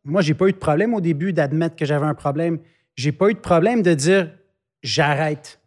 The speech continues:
puis d'être absolument sincère. J'ai dit, « Je vous promets, c'est terminé. »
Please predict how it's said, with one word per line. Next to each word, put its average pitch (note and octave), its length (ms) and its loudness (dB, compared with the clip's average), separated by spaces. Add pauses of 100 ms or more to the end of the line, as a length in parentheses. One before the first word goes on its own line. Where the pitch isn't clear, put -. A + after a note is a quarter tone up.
(160)
puis D3+ 80 -6
d'être F#3 360 -2
absolument A#3+ 600 0
sincère. A#3+ 920 -2 (380)
J'ai E3 200 -2
dit, « F3+ 320 0 (500)
Je - 120 -12
vous C#3+ 80 -4
promets, F#3 580 2 (480)
c'est - 240 -8
terminé. » D#3 640 2